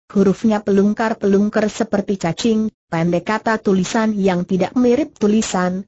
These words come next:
dan sudah tentu sukar untuk diingat. Bila Goan Ci tulisan bagian depan, tahu-tahu bagian belakang terlupa, kalau bagian belakang teringat dengan baik, kembali bagian depan lupa lagi,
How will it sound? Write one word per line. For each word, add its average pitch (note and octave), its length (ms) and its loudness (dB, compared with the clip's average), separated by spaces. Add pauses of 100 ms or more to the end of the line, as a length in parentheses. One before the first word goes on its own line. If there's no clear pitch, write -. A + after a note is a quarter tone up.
(160)
dan F#3 320 0
sudah G3 320 0
tentu F#3+ 400 -2
sukar G3+ 480 -2
untuk G#3 320 0
diingat. F3+ 560 0 (480)
Bila A3 320 4
Goan G3 480 0
Ci A#3+ 160 -2
tulisan F#3+ 560 0
bagian F#3 480 2
depan, G#3 480 -2 (160)
tahu-tahu A3 720 2
bagian F#3+ 480 2
belakang A3+ 480 0
terlupa, F#3+ 640 -2 (220)
kalau A3+ 320 2
bagian G3+ 480 2
belakang A3+ 480 0
teringat G3 480 -2
dengan G3+ 320 2
baik, F#3+ 320 0 (320)
kembali G#3 480 6
bagian F#3 560 2
depan E3+ 400 0
lupa F3 240 -2
lagi, A3+ 480 2